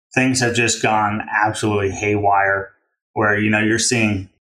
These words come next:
nineteen nineties vintage deals over three hundred a unit on acquisitions. And it's just like, how do you make that pencil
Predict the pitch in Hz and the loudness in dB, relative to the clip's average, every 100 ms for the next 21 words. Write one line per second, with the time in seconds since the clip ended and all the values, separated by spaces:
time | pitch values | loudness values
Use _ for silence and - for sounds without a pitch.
0 | _ 120 113 120 120 113 110 104 107 107 | _ 2 2 2 0 2 4 2 2 2
1 | 107 104 107 110 107 101 - 110 107 104 | 0 -2 -2 -2 0 -2 -2 0 0 0
2 | 104 110 104 101 - 107 104 98 101 101 | 0 0 -2 -4 -2 -2 0 -2 -2 -2
3 | 98 95 98 101 98 - _ _ _ - | -2 -2 -4 -2 -4 -6 _ _ _ -4
4 | 113 101 101 107 101 104 - 101 98 - | 0 0 -2 -2 -2 -2 -2 -4 -4 -6
5 | - _ _ _ _ 110 110 107 - 123 | -8 _ _ _ _ -2 -2 -2 0 0
6 | 123 107 - - _ _ - - 135 151 | 0 -2 -4 -14 _ _ -8 -2 0 2
7 | 143 131 120 113 113 110 107 - 110 110 | 0 2 0 0 0 -2 -2 -2 0 0
8 | 117 107 101 | 0 0 -2